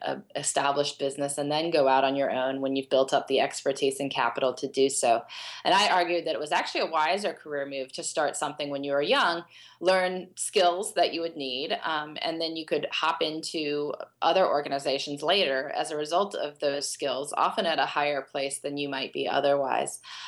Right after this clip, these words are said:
Uh, and, and so that was the, the point of that book, and I told a lot of stories about young entrepreneurs. And I think,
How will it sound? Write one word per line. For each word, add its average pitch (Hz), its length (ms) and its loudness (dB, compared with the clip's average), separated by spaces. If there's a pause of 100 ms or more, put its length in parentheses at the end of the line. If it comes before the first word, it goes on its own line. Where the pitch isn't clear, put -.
(120)
Uh, 160 360 4
and, 202 240 0
and 233 160 0
so 247 420 2 (300)
that 247 200 2
was 247 160 0
the, 226 180 0 (140)
the 196 80 0
point 196 240 -2
of 175 60 -2
that 151 200 0
book, 147 240 -2
and 175 80 -4
I 151 80 -2
told 160 260 -4
a 151 80 -2
lot 143 160 -2
of 147 100 -6
stories 147 640 -2
about 139 320 -2
young 147 240 -2
entrepreneurs. 143 1000 -4
And 190 220 0
I 311 200 0
think, 453 280 -4